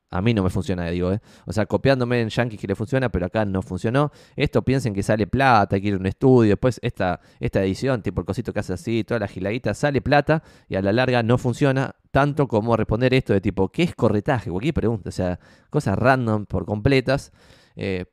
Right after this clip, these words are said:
pero a veces hay preguntas interesantes. ¿Por qué trato de responder casi todo y no hago una selección yo de lo que me parece que va a funcionar? Porque no sé lo que va a funcionar. Por eso, nosotros, por ejemplo, cuando vos te metés a este canal, vas a ver que hay como dos mil videos, o sea, hice dos mil respuestas, al igual que Marcela Genta, somos los dos que más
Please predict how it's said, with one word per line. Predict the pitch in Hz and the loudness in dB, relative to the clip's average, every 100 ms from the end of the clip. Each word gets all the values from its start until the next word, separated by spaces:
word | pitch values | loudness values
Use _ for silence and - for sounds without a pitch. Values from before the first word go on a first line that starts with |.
| - | -4
pero | 113 110 | 0 2
a | |
veces | 131 139 131 | 2 0 0
hay | 117 | 0
preguntas | 104 104 - - | 2 0 0 -2
interesantes. | 92 87 90 85 - - - - - - - | -4 -6 -4 -8 -8 -14 -18 -20 -20 -6 0
¿Por | 143 | 0
qué | 214 269 | 0 -4
trato | 135 139 131 | 0 -2 0
de | 120 | 0
responder | 113 - 113 131 127 | -2 -4 -2 -2 -2
casi | 104 - 95 | -4 -4 -6
todo | - 160 131 92 - | 0 4 4 4 -2
y | 101 | -2
no | 110 123 - _ | 2 2 0 _
hago | 110 117 | 2 4
una | 107 98 | 4 0
selección | - 101 98 - 120 | -2 -4 -4 -2 -2
yo | 110 131 | 2 2
de | 113 | 2
lo | 95 | 0
que | 101 | -4
me | 92 | -4
parece | 107 110 104 | -4 -2 -2
que | 95 | 0
va | |
a | 104 | 0
funcionar? | 98 92 95 101 143 - _ - - - | -2 -4 -2 0 0 -2 _ -20 -20 -2
Porque | 120 - | 0 2
no | 143 | 2
sé | 180 - | 2 4
lo | 151 | 4
que | 92 | 4
va | 92 | 2
a | |
funcionar. | 92 87 87 87 - - _ _ _ _ | -4 -10 -8 -8 -12 -18 _ _ _ _
Por | 117 | 0
eso, | 151 147 135 - | 2 4 2 0
nosotros, | 120 104 139 123 - | -6 -2 0 0 0
por | 110 | 0
ejemplo, | 110 139 113 | 0 0 0
cuando | 107 | 2
vos | 139 | 0
te | 135 | -2
metés | 131 135 | -4 -6
a | |
este | 131 | -4
canal, | 131 135 131 | -4 -2 0
vas | 120 120 | 0 2
a | |
ver | 117 | 2
que | 120 | 2
hay | |
como | 117 101 | 0 0
dos | 92 92 | 2 0
mil | 92 139 123 | 0 2 4
videos, | 113 120 107 117 | 6 6 4 2
o | 92 | 0
sea, | 104 | -2
hice | 113 101 | 0 0
dos | 95 87 | 0 2
mil | 120 143 | 0 2
respuestas, | 120 - 135 113 - 120 - | 0 2 2 2 0 -4 -4
al | - 90 | -6 2
igual | 95 123 | 2 2
que | 113 | 0
Marcela | 90 110 113 | -4 -4 -4
Genta, | 110 131 120 | -2 -4 -4
somos | 110 110 101 | -4 -2 -2
los | 95 | 2
dos | 120 | 0
que | - 95 | 0 -2
más | 113 - | -2 -4